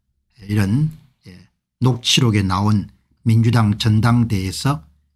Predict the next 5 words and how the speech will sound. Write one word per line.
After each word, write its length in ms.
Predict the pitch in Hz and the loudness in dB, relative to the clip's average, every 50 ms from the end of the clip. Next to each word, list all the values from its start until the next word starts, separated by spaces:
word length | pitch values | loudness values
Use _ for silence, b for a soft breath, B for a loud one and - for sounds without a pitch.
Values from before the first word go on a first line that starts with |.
| _ _ - | _ _ -2
불법 480 | - 135 139 131 135 135 135 - - | 0 0 2 2 2 0 -2 -4 -4
정치 500 | - 156 143 147 147 - - - 151 139 | -2 0 0 0 0 -2 -2 -2 0 0
자금이 640 | 120 120 107 101 95 98 98 98 110 135 156 160 156 - - _ | 2 0 0 0 -2 -4 -4 -2 0 2 0 0 -2 -6 -14 _
오간 560 | - 139 127 123 117 107 92 104 95 92 92 92 | -2 0 0 2 2 0 -2 -4 -8 -8 -10 -14
것을 400 | - 101 - - 139 156 156 | -16 -16 -8 -4 -2 -2 -2